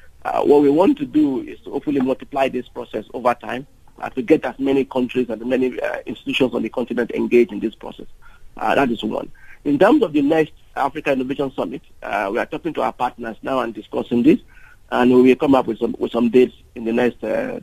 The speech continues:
two or three months about where and when we go to be host-, hosting the next summit. But in the meantime, uh, we are working with our partners like, uh, Enterprise Room in South Africa and others to see how we can build this platform,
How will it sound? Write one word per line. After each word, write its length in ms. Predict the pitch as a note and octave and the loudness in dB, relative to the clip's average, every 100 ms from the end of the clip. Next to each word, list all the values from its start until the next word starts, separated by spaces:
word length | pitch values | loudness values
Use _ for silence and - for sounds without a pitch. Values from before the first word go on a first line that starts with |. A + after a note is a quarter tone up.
| - | -6
two 120 | C3 | -4
or 80 | A2 | -4
three 200 | A2 A#2 | -2 -2
months 260 | A2 B2+ - _ _ - - | 0 -2 -8 _ _ -20 -12
about 260 | - G#2+ | -2 0
where 420 | F#2+ C3 C#3+ D3+ - | 4 6 6 6 0
and 200 | A2+ A#2+ | -4 2
when 160 | B2+ B2 | 2 2
we 80 | G#2 | 0
go 120 | A#2+ | -2
to 80 | A2 | -2
be 100 | G#2+ | 0
host-, 260 | A#2+ A#2 A#2 - | 0 0 -4 -4
hosting 440 | C3+ B2 C3 A#2 A2+ - | -4 -4 -6 -6 -8 -12
the 100 | - | -6
next 220 | A2+ A2 - | -2 -2 -4
summit. 280 | - - - - - - | -10 -10 -14 -20 -20 -10
But 140 | C3 | 4
in 100 | C#3+ | 6
the 100 | D3+ | 6
meantime, 640 | D3+ G3 G#3 D#3 A2 B2 - - - - - | 6 4 2 0 -2 -4 -10 -18 -20 -20 -12
uh, 340 | A#2 G#2+ G2+ | -6 -4 -2
we 80 | B2 | 2
are 60 | C3+ | 2
working 240 | D3+ E3+ | 2 0
with 100 | C3+ | -2
our 80 | B2+ | -2
partners 460 | C3 - C3 C3 A#2+ | -2 -6 -4 -6 -6
like, 240 | A2 - | -12 -8
uh, 260 | A2 G2+ - | -6 -6 -4
Enterprise 500 | C3+ B2+ B2 B2+ A2+ | -4 -4 -4 -4 -2
Room 120 | A#2+ | -4
in 60 | A2 | -4
South 120 | G#2+ | -2
Africa 320 | B2+ C3 B2 | -4 -4 -4
and 160 | A2+ A2 - | -4 -2 0
others 300 | B2+ C#2+ - - - - - | 0 -2 -8 -18 -20 -20 -8
to 100 | B2+ | -2
see 160 | - E3+ | 6 6
how 100 | C#3+ | 6
we 120 | B2+ | 2
can 240 | B2 A#2+ | 0 -2
build 280 | A#2+ D#3+ D#3 | 4 4 6
this 140 | C#3+ - | 0 -4
platform, 540 | C#3+ B2+ - - | -4 -4 -6 -20